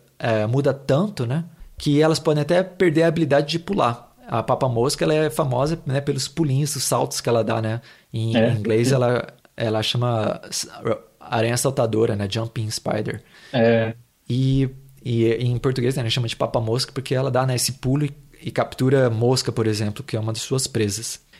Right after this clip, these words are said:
Speaker 1: E, mas essas que imitam formigas, elas perdem essa característica de pular pra fi-, pra ficar, né, mais parecida com, com uma formiga e, e aproveitar, né, dessas vantagens de se parecer com uma formiga.
Speaker 2: É muito
Speaker 1: Mas
Speaker 2: legal,
Speaker 1: aí
Speaker 2: né?
Speaker 1: é muito interessante.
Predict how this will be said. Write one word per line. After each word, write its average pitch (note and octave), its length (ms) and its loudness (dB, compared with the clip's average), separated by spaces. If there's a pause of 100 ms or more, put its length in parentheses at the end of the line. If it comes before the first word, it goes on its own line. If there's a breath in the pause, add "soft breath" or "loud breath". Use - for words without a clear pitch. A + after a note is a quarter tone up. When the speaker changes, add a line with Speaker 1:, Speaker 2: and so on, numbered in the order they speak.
(120 soft breath)
Speaker 1:
E, B2 500 2 (140)
mas B2 180 2
essas D#3 260 2
que - 120 -4
imitam C3+ 240 -2
formigas, B2+ 840 0
elas B2+ 260 0
perdem D3 280 0
essa D3 140 -4
característica B2+ 420 -2
de - 40 -20
pular B2 280 0
pra - 300 -4
fi-, - 240 -6 (260)
pra C#3 140 -2
ficar, C#3+ 400 -2 (160)
né, B2 240 -2
mais A#2+ 640 -2 (320 soft breath)
parecida B2 560 2
com, C3 340 0
com B2 320 -2
uma A#2+ 160 0
formiga B2+ 480 2
e, B2+ 720 -2
e - 60 -4
aproveitar, A#2+ 500 0
né, B2 100 0
dessas A#2 320 -2
vantagens A#2 800 -2 (100)
de A#2 120 -4
se - 120 -2
parecer A#2 360 0
com - 60 -10
uma A#2 100 -2
formiga. A2+ 440 -2 (300)
Speaker 2:
É A#3 120 2
muito C#3 200 2
Speaker 1:
Mas - 120 6
Speaker 2:
legal, - 160 6
Speaker 1:
aí D#3+ 60 6
Speaker 2:
né? F3+ 120 2 (300)
Speaker 1:
é B2 120 -4
muito C3 220 0
interessante. C3 760 0